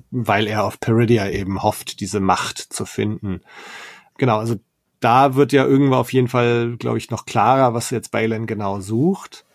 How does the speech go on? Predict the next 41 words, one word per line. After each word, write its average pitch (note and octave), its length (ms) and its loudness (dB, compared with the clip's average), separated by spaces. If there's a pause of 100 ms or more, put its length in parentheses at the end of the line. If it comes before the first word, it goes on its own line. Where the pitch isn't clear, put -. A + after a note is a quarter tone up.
(120)
Wobei A#2+ 260 2
da A#2+ 140 0
eben B2 140 0
auch A#2 160 0
total B2+ 340 2
interessant B2 560 0
ist, - 200 -4
wie A2+ 100 0
gehen A#2 220 2
sie A#2 100 2
jetzt A2 180 0
mit A#2 100 2
Ray A2+ 260 4
Stevenson A#2 640 2
um? G2+ 280 -4
Also G2 380 -6
werden G#2+ 280 0
sie G#2+ 100 -2
diese G#2 220 -8
Rolle A2 260 0
dann A2+ 160 -2
einfach G#2 320 -8
neu G#2 280 -2
besetzen? E3+ 800 0 (720)
Also A#2+ 160 -4
ich - 220 -6
hoff's - 640 0
in C3 340 -2
gewisser B2 480 2
Weise, G#2 400 -4
dass A2 220 -8
sie B2 80 0
jetzt A2+ 200 -2
nicht B2 220 -2
einfach B2 360 -2
ihn A#2+ 220 -2
quasi A2 380 -2
rausschreiben A2 840 0
und A2+ 160 -6
sagen, A#2 260 2
„Ach, D3+ 300 -2